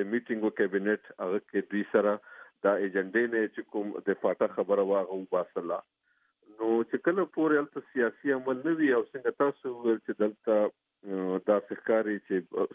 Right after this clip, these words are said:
قبایلي علاقې ټولې فوج په کنټرول کې دي، هلته چې سم کېږي، هغه د فوج په خوښې به کېږي. او، او موږ اوسه پورې داسې څه ونه لیدل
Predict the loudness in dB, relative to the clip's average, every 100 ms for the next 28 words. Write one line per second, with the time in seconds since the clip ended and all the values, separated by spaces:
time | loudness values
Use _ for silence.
0 | -12 -4 2 2 4 2 2 0 -2 0
1 | 0 0 -2 0 0 -2 -12 -6 -4 -2
2 | 0 0 -2 -6 -6 -12 -16 _ _ _
3 | 0 2 -2 -2 -2 -2 -2 -2 0 0
4 | 0 2 2 -2 -18 _ 0 2 2 0
5 | 0 0 0 0 -4 -2 -2 0 0 -2
6 | -4 -6 -6 -10 -12 _ _ _ -2 0
7 | 2 0 0 0 2 2 2 2 0 -2
8 | 2 2 2 0 0 -6 -4 -2 0 0
9 | 0 0 0